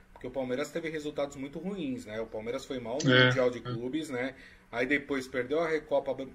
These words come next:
Speaker 1: é, do, brasileira, né? Que é o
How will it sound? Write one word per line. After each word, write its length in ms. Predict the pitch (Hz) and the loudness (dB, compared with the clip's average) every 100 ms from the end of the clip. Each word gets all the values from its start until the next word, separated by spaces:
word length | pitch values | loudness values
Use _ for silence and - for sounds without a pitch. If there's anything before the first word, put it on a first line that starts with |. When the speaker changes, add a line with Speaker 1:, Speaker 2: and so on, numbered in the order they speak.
| - - | -16 -14
Speaker 1:
é, 560 | 110 113 113 110 107 101 - | -6 -4 -2 -4 -6 -10 -10
do, 220 | 110 104 - 107 95 - - - 117 | -10 -12 -16 -20 -20 -20 -20 -10 -2
brasileira, 680 | 127 123 101 139 160 110 | -2 -2 -4 2 2 2
né? 280 | 107 139 139 - | -2 -4 -4 -8
Que 120 | 104 | -10
é 180 | 95 101 | -8 -8
o 260 | 92 95 | -10 -14